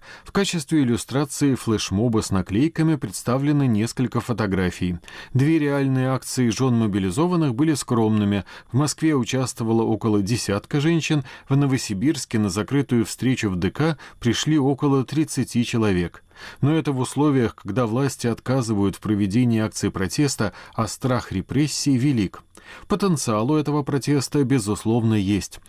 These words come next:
Организуется он довольно профессионально, его требования отчасти созвучны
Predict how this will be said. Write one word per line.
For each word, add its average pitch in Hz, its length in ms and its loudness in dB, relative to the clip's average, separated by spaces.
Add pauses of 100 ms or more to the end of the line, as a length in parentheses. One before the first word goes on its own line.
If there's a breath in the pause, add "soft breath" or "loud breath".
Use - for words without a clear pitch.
(220 loud breath)
Организуется 143 800 2
он 131 140 2
довольно 135 400 2
профессионально, 117 960 0
его 113 160 0
требования 120 600 2
отчасти 127 460 -2
созвучны 120 760 0